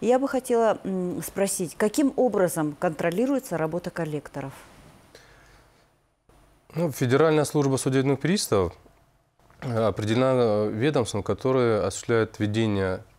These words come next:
Speaker 2: э, государственного реестра юридических лиц, которые занимаются деятельностью по возврату просроченной задолженности, так называемых коллекторских организаций.
Speaker 1: Мгм.
Speaker 2: Кроме этого,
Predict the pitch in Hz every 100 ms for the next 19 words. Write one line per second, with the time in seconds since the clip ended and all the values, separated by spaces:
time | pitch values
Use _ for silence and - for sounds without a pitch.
0 | _ - 110 104 - 117 110 110 101 113
1 | 160 - 98 95 95 101 - - 117 135
2 | 190 - 101 - 127 139 127 90 98 101
3 | 110 127 117 - 107 101 95 - 107 90
4 | 117 117 104 98 95 90 110 101 95 104
5 | 101 98 98 - 101 - 101 95 104 113
6 | 107 90 - 107 - 104 139 143 - 101
7 | - 98 - - 95 92 92 85 85 -
8 | - 139 151 147 127 120